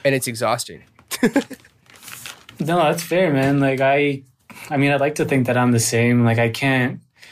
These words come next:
Speaker 2: like, I'm, I have the mentality that if I'm, you know, asleep, if I'm, like, not working on something else, if I'm not bettering myself, somebody else is gonna take my spot.
Speaker 1: Mm.
Speaker 2: Um,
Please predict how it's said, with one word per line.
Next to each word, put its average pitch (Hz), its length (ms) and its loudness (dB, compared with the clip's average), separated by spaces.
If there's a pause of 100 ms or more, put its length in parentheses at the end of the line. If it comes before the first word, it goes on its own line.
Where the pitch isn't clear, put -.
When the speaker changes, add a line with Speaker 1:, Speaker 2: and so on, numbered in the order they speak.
(280)
Speaker 2:
like, 139 140 0
I'm, 165 320 0 (100)
I 143 80 0
have 185 200 0
the 185 40 2
mentality 135 680 0
that 120 440 0
if 131 260 -2
I'm, 131 800 0 (540)
you 131 120 2
know, 117 340 2 (300)
asleep, 131 540 0
if - 160 -2
I'm, 127 240 2
like, 117 480 0
not 120 400 0 (760)
working 151 360 0
on 131 160 2
something 123 320 0
else, 117 200 2
if 113 120 -4
I'm 123 100 2
not 120 240 0
bettering 127 380 2
myself, 131 480 0
somebody 131 340 2
else 120 180 0
is 120 100 0
gonna 117 200 2
take 113 260 0
my 107 140 2
spot. - 400 -2 (580)
Speaker 1:
Mm. 143 300 -2 (100)
Speaker 2:
Um, 113 680 2